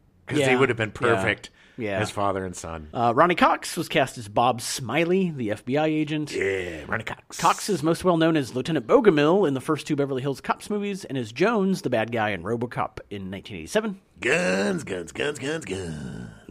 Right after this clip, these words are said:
Speaker 2: Oh, yeah. Cox said about RoboCop,
Speaker 1: "Film means a lot to me because it has opened up my career.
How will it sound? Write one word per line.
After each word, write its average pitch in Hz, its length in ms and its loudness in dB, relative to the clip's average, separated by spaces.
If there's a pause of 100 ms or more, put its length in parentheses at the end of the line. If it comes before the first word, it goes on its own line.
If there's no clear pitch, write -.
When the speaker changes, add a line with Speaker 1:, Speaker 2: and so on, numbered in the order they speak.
(120)
Speaker 2:
Oh, 120 100 -8
yeah. 110 180 -12 (420)
Cox 170 260 4
said 202 180 4
about 147 240 4
RoboCop, 117 580 2 (220)
Speaker 1:
"Film 349 280 0
means 247 200 -2
a 180 60 -2
lot 226 260 0
to 151 80 -8
me 135 140 -4
because 190 340 0
it 190 80 0
has 202 240 2
opened 220 280 0
up 220 80 0
my 185 160 -2
career. 190 540 -2